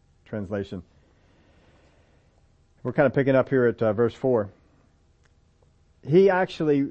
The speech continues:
writes in here a prophecy from his time all the way up until the end times and depicts things that would happen in between. Did y-, did y'all know that this was in the book of Enoch? From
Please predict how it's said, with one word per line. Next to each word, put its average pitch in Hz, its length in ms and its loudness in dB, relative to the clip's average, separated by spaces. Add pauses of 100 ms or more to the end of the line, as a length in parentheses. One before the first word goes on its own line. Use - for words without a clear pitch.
(160)
writes 165 300 -2
in 135 80 -6
here 127 320 0
a 117 120 -4
prophecy 117 840 -6 (580)
from 127 360 -4
his 170 360 0
time 110 500 -6 (800)
all 170 200 0
the 190 60 -4
way 175 180 2
up 156 320 0 (300)
until 131 340 -2
the 131 160 0
end 127 160 -2
times 104 420 -8 (1400)
and 135 160 0
depicts 180 460 -6 (240)
things 160 260 -2
that 139 80 -4
would 127 120 -4
happen 135 300 -6
in 117 80 -4
between. 113 340 -10 (1700)
Did 117 100 -6
y-, 135 80 -2
did 123 180 -4
y'all 135 160 2
know 131 160 0
that 123 80 -4
this 117 140 -10
was 123 100 -6
in 123 60 -6
the 123 60 -4
book 120 180 -8
of 123 80 -8
Enoch? 131 240 -8 (720)
From 175 760 -2